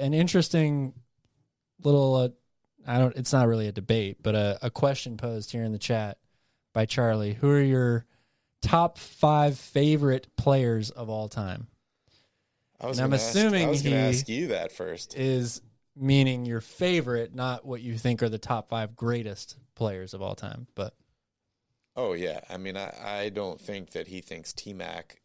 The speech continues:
Speaker 2: and Mike Bibby are the
Speaker 1: No,
Speaker 2: two
Speaker 1: no,
Speaker 2: best
Speaker 1: yeah, I,
Speaker 2: players
Speaker 1: I
Speaker 2: of all
Speaker 1: just feel
Speaker 2: time.
Speaker 1: like you kinda gotta, like,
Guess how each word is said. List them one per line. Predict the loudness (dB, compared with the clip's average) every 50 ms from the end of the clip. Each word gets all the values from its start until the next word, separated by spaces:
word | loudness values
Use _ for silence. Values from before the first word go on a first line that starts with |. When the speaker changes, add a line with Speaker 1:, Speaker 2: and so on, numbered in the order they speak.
| _ _ _ -16
Speaker 2:
and | -16 -16 -16 -16 -20 -20 _ _
Mike | -14 -12 -12 -12 -10 -10
Bibby | -10 -10 -8 -8 -8 -8
are | -6
the | -2 0
Speaker 1:
No, | 2 2
Speaker 2:
two | 4
Speaker 1:
no, | 4 4 4
Speaker 2:
best | 4 2 2
Speaker 1:
yeah, | 2 2
I, | 0 0 -2
Speaker 2:
players | -4 -6 -4
Speaker 1:
I | -4 -4
Speaker 2:
of | -2
all | -2
Speaker 1:
just | -4 -4 -4 -2
feel | 0 0 2
Speaker 2:
time. | 2
Speaker 1:
like | 0 -2 -4 -6
you | -12 -10
kinda | -8 -6 -6 -4 -4 -4 -6
gotta, | -6 -6 -6 -4 -4 -4 -6 -6
like, | -6 -8 -8 -10 -12 -18